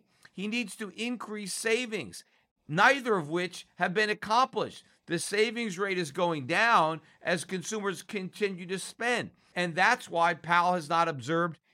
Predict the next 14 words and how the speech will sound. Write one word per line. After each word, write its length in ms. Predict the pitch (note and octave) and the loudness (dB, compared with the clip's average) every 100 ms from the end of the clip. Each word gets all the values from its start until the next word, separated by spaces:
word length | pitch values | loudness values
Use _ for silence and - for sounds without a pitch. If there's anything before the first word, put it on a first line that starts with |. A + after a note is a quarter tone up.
| _ - | _ -4
any 240 | F3 A3 | -4 -4
progress 720 | E3+ F3+ E3 E3 D3 E3 D#3+ | -4 2 6 6 4 2 0
in 120 | E3+ F#3 | -4 -4
inflation. 600 | F3+ A3+ C4 B3+ G2+ F3+ _ _ _ _ _ _ _ _ _ - | -4 -4 -4 -4 -12 -18 _ _ _ _ _ _ _ _ _ -8
When 180 | D#3+ G#3 | -4 0
you're 140 | B3 | 2
hiring 420 | G#3+ A3+ A3+ G3 | 4 4 2 -2
for 140 | - G#3 | -4 0
your 160 | F#3+ | 0
business, 600 | D3 G3+ A3+ F3+ D#3 C#3+ | 2 2 2 0 -4 -4
there's 260 | E3 D#3+ C#3 | -6 -6 -4
usually 380 | B3 A#3+ B3 A3 | -6 -4 -2 -2
a 60 | |
choice, 540 | F3+ B3 C4 D3+ - | 0 2 4 4 -2